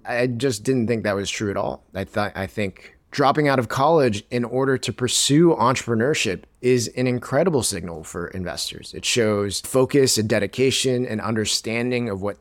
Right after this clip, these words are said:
you wanna do. It shows getting into the game and learning early. And it shows that this founder probably went through difficult times of family members and friends doubting him, him doubting himself, and he came out the other side to become quite successful.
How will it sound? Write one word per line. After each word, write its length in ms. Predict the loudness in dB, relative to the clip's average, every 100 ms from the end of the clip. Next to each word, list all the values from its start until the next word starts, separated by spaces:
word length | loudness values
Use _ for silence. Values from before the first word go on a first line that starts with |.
| -10
you 120 | -8
wanna 200 | -6 -6
do. 420 | -6 -4 -2 -4 -10 _ _ _
It 140 | -6 -4
shows 800 | -2 0 0 -2 -4 -4 -6 -8
getting 420 | -8 -4 -2 0
into 180 | 0 -2
the 80 |
game 360 | -4 -4 -2 -2
and 180 | -2 -4
learning 320 | -4 -4 -8 -8
early. 480 | -8 -6 -6 -8 -12 _ _ _ _ _
And 100 | -2
it 140 | 0 0
shows 400 | 4 6 6 4
that 220 | 2 2
this 180 | 0 0
founder 540 | 2 2 4 4 2
probably 400 | 0 0 2 0
went 200 | 0 -2
through 120 | -2
difficult 440 | 0 0 0 -2 0
times 540 | 0 0 0 -2 0
of 320 | 0 0 -4 -14 _ _
family 320 | _ -2 0 0
members 560 | 2 2 2 2 2
and 160 | -2 -4
friends 380 | -4 0 -2 -2
doubting 380 | -2 0 0
him, 200 | -2 -2
him 280 | 0 0 0
doubting 320 | 2 2 0
himself, 500 | -2 -2 0 -2 -2 -6
and 120 | -6
he 80 | -6
came 260 | -4 -2
out 160 | 0 0
the 100 | 0
other 180 | 2 0
side 360 | 0 2 0
to 80 | 0
become 300 | -4 -4 -4
quite 240 | -2 -4 -4
successful. 640 | -4 -2 -2 -4 -8 -10